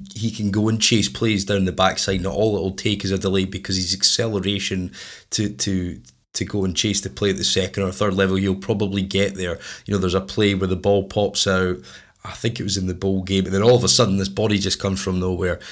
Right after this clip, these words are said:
and it's Pitre, and he takes the fo-, and he takes the fumble recovery. There's a play where he's, he's, his D B gets beaten down the sideline, and, and then you think the guy's away, and all of a sudden this body just comes out of nowhere and t-, takes the guy down on the, on the sideline.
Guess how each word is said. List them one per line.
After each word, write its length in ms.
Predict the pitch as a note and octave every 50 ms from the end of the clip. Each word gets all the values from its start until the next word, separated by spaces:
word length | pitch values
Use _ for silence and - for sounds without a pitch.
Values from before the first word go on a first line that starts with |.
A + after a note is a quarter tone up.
| - - -
and 100 | - F#2+
it's 100 | F#2+ -
Pitre, 320 | - A2+ G#2+ G#2 G#2 G#2
and 60 | G2
he 80 | F#2+ F#2+
takes 280 | F#2+ - G#2+ F#2 F#2+
the 80 | - F#2+
fo-, 160 | - - -
and 120 | - G2 F#2+
he 60 | F#2
takes 280 | F2 - G#2 G#2 - -
the 80 | -
fumble 360 | - - G2 G2 F#2+ F#2+ F#2+ F#2
recovery. 680 | F2+ F#2 - - - G2+ F#2+ G2 G2 G2 G2 F#2+ G2 - - - - -
There's 160 | - G2+ F#2+ F#2+
a 60 | F#2
play 360 | F#2+ - - A#2 A2+ G#2+ G#2
where 180 | G2+ F#2+ G2 G2
he's, 240 | G2 F#2+ F#2 -
he's, 300 | - G2 F#2+ - - - -
his 160 | - G#2 F#2+
D 200 | F#2+ - G#2+ G#2 G2+
B 180 | F#2+ G2+ G2+
gets 240 | G2 - A2 F#2+ -
beaten 380 | - - - A#2 G#2+ F#2+ F#2+ F#2+
down 180 | G2 G2 G2 G2
the 80 | G2
sideline, 640 | F#2+ - - G#2+ G#2+ G#2 G#2 G2 F#2+ F#2+ F#2+ F#2 - - - - - - -
and, 280 | - G2 F#2+ F#2 F#2 - -
and 100 | G2 F#2
then 120 | F#2+ F#2+
you 100 | F#2+ F#2+
think 200 | F#2 - G2 F#2+
the 60 | F2+ F#2+
guy's 320 | F2+ G#2+ G2+ G2+ G2+ F2+
away, 280 | F#2 E2+ F#2 G2 F#2 D#2+
and 100 | E2+ G2+
all 140 | G#2+ G#2
of 80 | G2+ F#2
a 60 | F#2+
sudden 280 | F#2 - A2+ G2 E2+ F#2
this 140 | F#2 F2+ -
body 280 | - A2 G#2+ G2+ G2
just 200 | F#2+ G2 F2 -
comes 200 | - G#2 G2 F#2
out 60 | F#2+
of 60 | C#2+ F2+
nowhere 260 | G2 G2+ G2 F#2+ F#2
and 140 | F#2 F#2 -
t-, 100 | - - -
takes 260 | - A#2+ A#2+ A#2+ -
the 80 | - G2+
guy 240 | F#2 G2+ F#2+ G2
down 220 | F#2+ G2 G2+ G#2 G2
on 120 | F#2+ F2+ F#2
the, 60 | -
on 140 | - G#2 G2
the 80 | G2
sideline. 480 | G2 - A#2 A2+ A#2+ G#2+ G2+ F#2+ F#2